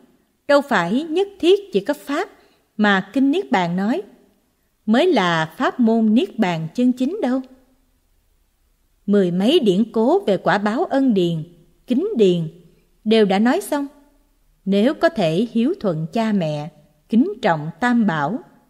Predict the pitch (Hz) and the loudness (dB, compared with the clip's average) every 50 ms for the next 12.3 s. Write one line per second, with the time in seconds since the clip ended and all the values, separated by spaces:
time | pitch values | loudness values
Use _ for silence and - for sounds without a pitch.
0 | _ - 202 214 208 208 196 185 190 165 - - - 165 156 - - - 208 220 | _ 0 2 4 4 2 2 0 -4 -6 -6 -8 -10 -12 -12 -12 -12 -10 -8 -8
1 | 269 349 - _ _ _ _ _ _ _ _ _ _ _ - 220 208 202 196 202 | -8 -10 -12 _ _ _ _ _ _ _ _ _ _ _ 0 2 2 4 2 2
2 | 202 349 330 247 190 214 254 - 214 165 170 214 - 214 214 240 320 415 415 - | 0 0 2 2 0 0 0 0 0 0 0 0 0 -2 -2 -2 -2 -4 -2 0
3 | 226 196 165 160 - 185 190 208 254 320 339 269 226 214 - 196 214 214 247 302 | 0 0 0 -2 -4 -2 -2 0 0 0 2 2 0 0 0 -2 -2 0 0 -2
4 | 370 - - - _ _ _ _ _ _ _ _ _ _ _ _ _ _ _ - | -2 -6 -10 -18 _ _ _ _ _ _ _ _ _ _ _ _ _ _ _ -2
5 | 190 190 180 190 175 185 185 170 160 156 160 180 - - - _ _ _ _ _ | 0 0 0 -2 -2 -2 -2 0 0 -2 -4 -6 -10 -16 -20 _ _ _ _ _
6 | _ - 196 202 214 254 330 285 233 311 349 - - - 226 240 311 415 - - | _ 0 2 2 4 2 2 2 0 -2 -4 -4 -2 -2 0 0 0 -2 -4 -2
7 | 262 233 220 220 208 180 160 151 143 147 - - - _ _ _ _ _ _ _ | -2 0 0 0 0 0 0 -2 -4 -6 -8 -12 -16 _ _ _ _ _ _ _
8 | _ _ _ - - 175 160 156 202 208 208 185 180 220 294 - - - 180 - | _ _ _ -8 -4 -2 -2 -2 -2 0 0 0 0 -2 -4 -4 -4 -4 -4 -4
9 | - - - 202 214 277 339 - - - _ _ _ _ _ _ _ _ _ _ | -6 -8 -6 -4 -4 -4 -4 -8 -12 -20 _ _ _ _ _ _ _ _ _ _
10 | - - 226 208 202 202 202 202 214 269 302 269 208 180 185 190 185 175 170 226 | -4 0 2 4 4 4 2 2 0 2 2 2 2 2 2 0 0 0 0 0
11 | 262 - 196 165 165 - - - 214 233 285 349 269 247 240 269 403 453 - - | 0 2 2 2 2 2 0 -2 -4 -2 -4 -4 -4 -4 -6 -6 -8 -8 -6 -4
12 | 196 165 160 160 165 | -2 -2 -2 -4 -6